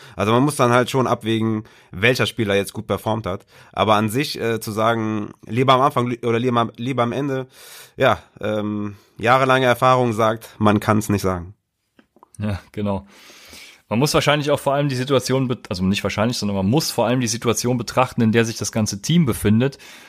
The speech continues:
Speaker 2: Mir ist bis heute zum Beispiel immer noch unerklärlich, warum wir so ein bisschen am, bei Terry McLaurin g-, geschlafen haben, weil er ist einfach der einzige Wide Receiver bei Washington auch gewesen, der was, der was reißen kann. Wir hatten da zwar unseren Trey Quinn und, und Steven Sims irgendwie als, als Sleeper mal vielleicht angedacht, aber er hat die erste Woche komplett abgerissen.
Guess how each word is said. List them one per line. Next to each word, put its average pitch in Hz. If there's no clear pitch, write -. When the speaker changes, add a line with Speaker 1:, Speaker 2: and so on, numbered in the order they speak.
Speaker 2:
Mir 110
ist 117
bis -
heute 135
zum -
Beispiel 113
immer 135
noch 123
unerklärlich, 120
warum 113
wir 120
so 110
ein 104
bisschen 123
am, 113
bei 113
Terry 123
McLaurin 120
g-, 98
geschlafen 104
haben, 110
weil 107
er 107
ist -
einfach 110
der 107
einzige 110
Wide 104
Receiver 113
bei 107
Washington 107
auch 98
gewesen, 113
der 95
was, 95
der 98
was 98
reißen 95
kann. 113
Wir 98
hatten 120
da 110
zwar 110
unseren 101
Trey 107
Quinn 127
und, 104
und 101
Steven 104
Sims 123
irgendwie 113
als, 101
als 98
Sleeper 139
mal 107
vielleicht 104
angedacht, 123
aber 104
er 104
hat 117
die 107
erste 110
Woche 110
komplett 101
abgerissen. 135